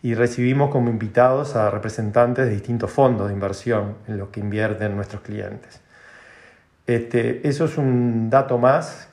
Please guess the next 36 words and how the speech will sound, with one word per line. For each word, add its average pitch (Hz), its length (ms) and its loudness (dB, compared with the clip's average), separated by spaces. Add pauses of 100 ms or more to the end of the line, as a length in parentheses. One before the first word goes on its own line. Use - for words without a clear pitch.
(120)
que, 117 300 -4
que 113 100 -6
muestra 127 680 2 (180)
que, 101 540 -6
que 101 760 -4
en 101 140 -4
realidad 117 760 2 (680)
hay 127 180 4
buenas 120 280 4
perspectivas, 98 680 -10
porque 101 220 -8
existe - 320 -4
un - 140 2
consenso 117 720 2
de 104 80 -2
la 104 120 0
mayoría 107 460 2
de 107 80 4
los 101 200 -6
analistas 101 440 -6
de 104 60 -2
los 104 120 -4
fondos 127 520 0 (160)
respecto 123 500 0
a 107 140 0
que 117 320 -2 (400)
el 104 80 -2
mercado 107 420 4
accionario 113 560 0
global 110 540 4
y 104 60 -4
el 101 100 -4
de 98 120 -4
usa 120 300 -2
en 107 80 -2
particular 107 800 0